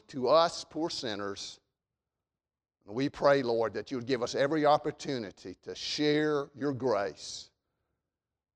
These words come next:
in our lives, in words,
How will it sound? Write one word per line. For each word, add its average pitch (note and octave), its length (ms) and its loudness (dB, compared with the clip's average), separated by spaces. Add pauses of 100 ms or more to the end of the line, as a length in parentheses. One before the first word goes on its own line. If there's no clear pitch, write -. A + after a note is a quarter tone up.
(100)
in B2+ 100 -8
our C3+ 180 6
lives, E3 680 8
in A#2+ 280 -4
words, E3+ 760 2